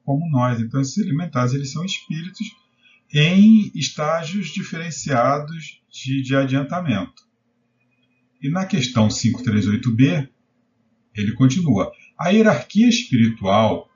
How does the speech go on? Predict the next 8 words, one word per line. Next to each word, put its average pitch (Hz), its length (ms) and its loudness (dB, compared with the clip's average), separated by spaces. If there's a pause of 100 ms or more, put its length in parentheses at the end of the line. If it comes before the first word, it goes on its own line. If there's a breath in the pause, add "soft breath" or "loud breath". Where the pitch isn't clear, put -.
(280)
a 110 140 0
qual 170 360 0
pertencem 98 760 0
esses 90 260 -4
espíritos 131 600 0
vai 156 260 2
ser, 90 400 -4
conforme 113 640 0